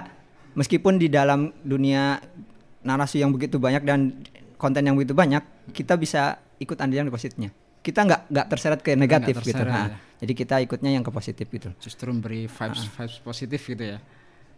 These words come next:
Speaker 2: Eh,
Speaker 1: Dulu, dulu itu, Mas. Dulu dari Pak siapa ya? Saya lupa yang itu. Pokoknya ada yang bilang seperti ini. Ada dua cara untuk menumpas sesuatu yang kejelekan itu. Kita menghabisinya semuanya,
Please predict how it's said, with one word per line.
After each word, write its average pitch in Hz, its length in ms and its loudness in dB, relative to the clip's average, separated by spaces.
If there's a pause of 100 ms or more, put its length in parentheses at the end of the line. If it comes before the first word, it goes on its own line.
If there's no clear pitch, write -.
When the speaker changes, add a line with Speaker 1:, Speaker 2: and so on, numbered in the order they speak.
(100)
Speaker 2:
Eh, 123 220 -6
Speaker 1:
Dulu, 180 240 8
dulu 175 220 6
itu, 196 180 6
Mas. 135 260 2
Dulu 131 400 4 (140)
dari 127 420 4
Pak 127 380 -4
siapa - 320 -6
ya? 113 100 0
Saya 120 220 -2
lupa 117 280 2
yang 117 360 2 (520)
itu. 135 200 -2
Pokoknya 151 400 2
ada 139 140 4
yang 147 160 6
bilang 139 180 4
seperti 139 320 0
ini. 151 240 4 (640)
Ada 143 160 4
dua 156 160 6
cara 151 320 6
untuk 147 380 0
menumpas 139 600 2 (200)
sesuatu 139 320 0
yang 127 280 2
kejelekan 120 400 -2
itu. 117 160 -4 (260)
Kita - 280 2
menghabisinya 156 760 4
semuanya, 139 560 4